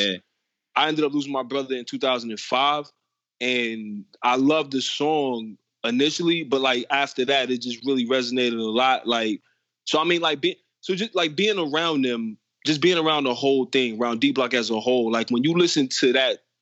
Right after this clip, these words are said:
Speaker 2: that, you know, their content, knowing, like, it come from a real place, does it make you look at,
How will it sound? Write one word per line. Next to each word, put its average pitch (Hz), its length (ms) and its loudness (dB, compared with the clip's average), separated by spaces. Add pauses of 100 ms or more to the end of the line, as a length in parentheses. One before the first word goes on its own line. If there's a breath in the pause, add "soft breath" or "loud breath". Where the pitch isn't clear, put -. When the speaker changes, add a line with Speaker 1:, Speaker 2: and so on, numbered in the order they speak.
(100)
Speaker 2:
that, 123 300 0
you 135 80 2
know, 123 160 2
their 120 120 4
content, 120 600 0
knowing, 120 480 4
like, 117 200 2
it 117 140 0
come 120 180 0
from 113 220 0
a 104 40 0
real 113 280 4
place, 113 380 2
does 117 240 0
it 120 80 2
make 143 260 0
you 135 100 4
look 135 280 0
at, 120 220 4